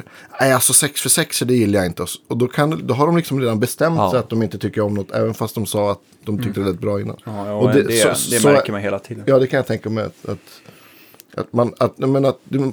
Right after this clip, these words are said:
Speaker 1: tänk, det måste ju båda ni märka
Speaker 2: Ja.
Speaker 1: dagligen, att folk har ganska förutfattade meningar, om man får säga det, liksom.
Speaker 3: Absolut.
Speaker 2: Definitivt. Ja.
Speaker 3: Jag, jag tänkte också på, på mickarna här, för det här tycker jag är väldigt roligt och intressant. För att
Speaker 2: Mhm.
Speaker 3: jag,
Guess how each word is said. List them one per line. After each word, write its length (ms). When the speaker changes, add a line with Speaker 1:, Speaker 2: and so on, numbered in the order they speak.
Speaker 1:
tänk, 220
det 140
måste 260
ju 40
båda 280
ni 260
märka 440
Speaker 2:
Ja. 240
Speaker 1:
dagligen, 440
att 120
folk 420
har 120
ganska 360
förutfattade 880
meningar, 380
om 80
man 100
får 80
säga 220
det, 120
liksom. 240
Speaker 3:
Absolut. 440
Speaker 2:
Definitivt. 380
Ja. 60
Speaker 3:
Jag, 220
jag 180
tänkte 300
också 260
på, 280
på 180
mickarna 560
här, 180
för 120
det 60
här 240
tycker 300
jag 280
är 80
väldigt 320
roligt 400
och 80
intressant. 540
För 80
att 60
Speaker 2:
Mhm. 240
Speaker 3:
jag, 160